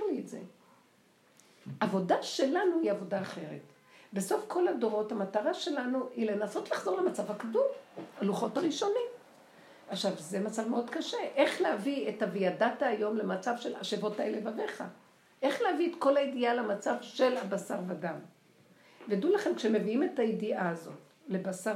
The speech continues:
ודם, את הספריות, זה לא הולך. הספרייה סותרת את הבשר. צריך לסגור את הספרייה ולהתחיל את התהליך הבא, וזה מאוד קשה. זה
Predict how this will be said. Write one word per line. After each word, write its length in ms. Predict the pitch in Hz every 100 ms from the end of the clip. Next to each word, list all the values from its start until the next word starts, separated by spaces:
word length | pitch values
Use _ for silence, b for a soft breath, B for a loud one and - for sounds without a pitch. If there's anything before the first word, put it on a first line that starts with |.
| 180
ודם, 320 | 156 170 190 190
את 120 | 240
הספריות, 720 | 208 - 190 - 196 208 - - _ B B B B - _
זה 160 | 175 180
לא 80 |
הולך. 380 | 196 226 185 - - - _ _ _ _ _
הספרייה 460 | - 214 - 208 233
סותרת 500 | - 190 233 233 226
את 140 | -
הבשר. 400 | 196 180 180 185 175 -
צריך 180 | 214 -
לסגור 460 | 208 180 214 233
את 60 | 226
הספרייה 580 | - - 226 - 330 349 359 - - _ _ b b b -
ולהתחיל 460 | 202 208 202 247 226
את 120 | 220
התהליך 500 | 208 208 185 185 -
הבא, 180 | 180 175
וזה 160 | 175 180
מאוד 180 | 180 180
קשה. 320 | 226 277 302 - - B B B B
זה 160 | 202